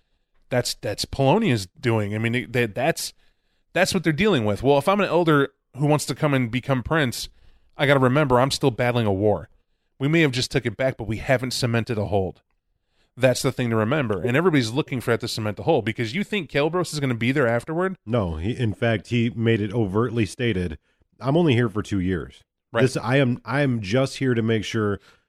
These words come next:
Speaker 2: that shit doesn't boil over," right?
Speaker 1: They want someone like Archon Bell to kinda settle down and become prince. They want, I mean, this is offers that are being on the table, and that's,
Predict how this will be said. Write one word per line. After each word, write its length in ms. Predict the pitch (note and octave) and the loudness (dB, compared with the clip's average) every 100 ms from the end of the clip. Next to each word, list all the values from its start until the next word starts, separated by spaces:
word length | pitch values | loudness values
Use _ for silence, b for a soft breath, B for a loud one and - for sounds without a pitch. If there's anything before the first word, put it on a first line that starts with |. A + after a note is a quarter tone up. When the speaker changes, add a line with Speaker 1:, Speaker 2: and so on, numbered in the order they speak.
| _ | _
Speaker 2:
that 220 | G#2 G2 - _ | -8 -8 -10 _
shit 320 | - - A#2+ | -8 -2 0
doesn't 300 | A#2+ G2 G2 | 0 0 2
boil 280 | F#2+ G2 E2+ | 2 2 2
over," 300 | E2+ C#2+ C2+ _ _ | -2 -4 -10 _ _
right? 280 | F2+ F2+ F2+ | -6 -4 -4
Speaker 1:
They 100 | C#3 | -2
want 180 | D3 D3 | 0 0
someone 300 | - D3 C3+ | 0 0 0
like 180 | B2+ B2 A#2+ | -2 -2 -2
Archon 460 | B2+ - D3+ D#3+ | -4 2 2 2
Bell 380 | D3+ F#3 B2 A2 | 2 4 2 0
to 180 | E2 A2 | -2 -4
kinda 320 | - B2 G#2+ | -2 -2 -2
settle 300 | - B2+ B2+ | -2 -4 -4
down 280 | A#2+ A#2+ G#2+ | -4 -2 -2
and 80 | G2+ | -6
become 340 | G#2 G#2+ G#2+ | -8 -8 -8
prince. 420 | - G2 - - - _ _ _ _ _ - | -8 -12 -12 -16 -18 _ _ _ _ _ -4
They 120 | B2 | -2
want, 160 | C3 B2+ | 0 0
I 20 | |
mean, 220 | A#2+ G#2 | -2 -2
this 200 | G#2+ - | -4 -4
is 100 | A#2+ | 0
offers 360 | B2+ D3+ C3+ A2 | 2 2 0 0
that 80 | A#2 | -2
are 40 | |
being 180 | A#2+ A#2 | -2 -2
on 80 | A2 | -4
the 80 | |
table, 420 | G2+ B2+ A#2+ G2 G2+ | -4 -4 -4 -6 -4
and 140 | B2+ | -4
that's, 240 | D#3 - | -4 -6